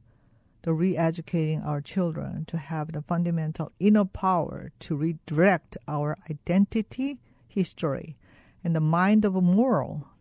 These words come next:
to gauge this current affair. The culture that we're in, the cultural war is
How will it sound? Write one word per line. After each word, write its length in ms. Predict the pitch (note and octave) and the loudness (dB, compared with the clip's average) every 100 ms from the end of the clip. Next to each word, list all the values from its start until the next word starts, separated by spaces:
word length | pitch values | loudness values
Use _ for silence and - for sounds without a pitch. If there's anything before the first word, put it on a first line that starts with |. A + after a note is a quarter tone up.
| - | -14
to 80 | |
gauge 560 | D3+ D#3+ D#3 D3+ D#3 - _ _ _ _ _ | -6 -2 -2 -2 -6 -14 _ _ _ _ _
this 480 | - C#3+ - - - _ | -6 -6 -6 -14 -20 _
current 440 | - F3 D3+ D3 D3 - - | -4 -2 0 0 -4 -8 -14
affair. 400 | C#3+ - - - - - _ _ _ _ _ _ _ _ _ - - _ _ _ _ _ _ _ _ _ _ _ - | -10 -8 -10 -12 -20 -20 _ _ _ _ _ _ _ _ _ -20 -20 _ _ _ _ _ _ _ _ _ _ _ -4
The 100 | G3 | -4
culture 840 | - D#4 D#4 - E3+ C3 D3 C#3+ - - - _ - | 4 6 6 4 2 2 -2 -8 -16 -20 -20 _ -8
that 240 | E3 C#3+ | -4 0
we're 440 | F3 E3+ D#3+ D#3+ - - _ _ _ _ _ _ _ | 4 6 6 2 -2 -16 _ _ _ _ _ _ _
in, 400 | F3 C#3 D3 F3+ - _ _ _ _ _ | -4 -4 -4 -6 -10 _ _ _ _ _
the 100 | - | -12
cultural 720 | - - C4+ C#4+ - C4+ F3+ | -10 -2 0 0 2 2 4
war 240 | D#3 F#3 F3 | 2 0 -2
is 220 | C#3 C3+ | -4 -8